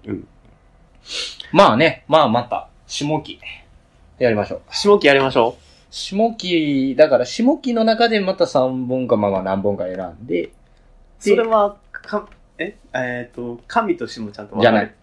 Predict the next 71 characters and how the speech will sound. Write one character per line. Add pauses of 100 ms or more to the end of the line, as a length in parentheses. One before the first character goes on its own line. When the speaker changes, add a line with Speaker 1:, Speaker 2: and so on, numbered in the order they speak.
(220)
Speaker 1:
じ
ゃ
な
い。
Speaker 2:
じ
ゃ
な
い。
Speaker 1:
あ、
分
け
る。
Speaker 2:
分
け
て
ね。
Speaker 1:
う
ん。 (760)
で、
そ
の
上
で、 (840)
ベ
ス
ト
ス
リ
ー
も
言
う
か
ら。 (840)
Speaker 2:
な
る
ほ
ど。 (120)
Speaker 1:
う
ん。 (340)
Speaker 2:
年
間
大
賞
も
発
表
し
と
く。 (140)
Speaker 1:
う
ん、
年
間
大
賞
発
表
す
る。 (460)
Speaker 2:
年
間
頑
張
っ
た
で
し
ょ
う
と。